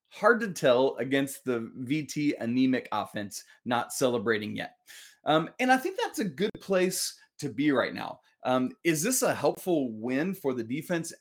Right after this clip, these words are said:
Absolutely it is. You love this takeaway, only allowing ten points. Um, but it is really hard to tell, like, what, what actually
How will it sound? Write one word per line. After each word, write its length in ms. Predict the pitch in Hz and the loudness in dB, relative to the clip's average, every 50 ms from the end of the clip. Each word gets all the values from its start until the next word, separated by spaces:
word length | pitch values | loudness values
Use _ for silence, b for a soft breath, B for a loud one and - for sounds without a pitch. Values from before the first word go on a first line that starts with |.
| _ - | _ -8
Absolutely 720 | 147 165 165 147 - - 123 107 113 131 135 - 95 95 | -6 -6 -6 -6 -6 -6 -4 -2 0 0 -2 -2 -4 -8
it 80 | - - | -10 -10
is. 180 | 85 95 95 | -12 -12 -8
You 220 | 123 147 156 143 127 | -8 -6 -4 -4 -2
love 400 | 123 120 123 131 139 147 147 - b b b b b | 0 4 4 4 4 2 -2 -6 b b b b b
this 180 | - - - | -14 -14 -8
takeaway, 420 | - - 147 - 165 156 156 151 147 | -4 -4 -2 -2 0 2 2 4 4
only 220 | 135 131 127 117 | 4 2 2 0
allowing 440 | 110 107 104 120 123 123 120 113 101 | -2 -2 0 0 0 0 0 -2 -6
ten 240 | - 104 95 - - _ | -8 -10 -10 -10 -10 _
points. 480 | - 190 202 196 190 185 - - - - B B B B B B | -6 -4 -4 -2 -4 -4 -6 -8 -8 -10 B B B B B B
Um, 460 | - 113 117 117 117 113 117 117 117 _ _ _ _ _ _ - - - | -4 -2 0 0 0 0 -2 -4 -6 _ _ _ _ _ _ -16 -2 2
but 160 | 240 240 240 | 4 4 4
it 100 | 247 226 | 4 2
is 220 | 269 294 269 226 | 0 0 0 0
really 200 | 262 262 247 233 | -2 0 0 0
hard 220 | 208 208 208 202 180 | 2 2 0 0 0
to 120 | 165 143 | -4 -8
tell, 280 | 120 - 185 190 202 185 | -6 -4 -2 -2 0 0
like, 320 | 165 127 113 110 - _ b b b b b _ _ _ _ _ _ _ _ _ | 0 -2 -2 -2 -6 _ b b b b b _ _ _ _ _ _ _ _ _
what, 520 | - 147 135 135 143 160 170 170 156 - - | -16 -14 -12 -6 -2 0 0 0 0 -2 -6
what 320 | 147 139 151 180 175 - - | -4 2 4 4 4 4 4
actually 880 | 151 147 151 165 - - - 156 147 143 139 143 135 135 131 127 170 | 0 2 2 0 -2 -4 -4 -2 0 0 -2 -2 -2 -2 -2 -4 -6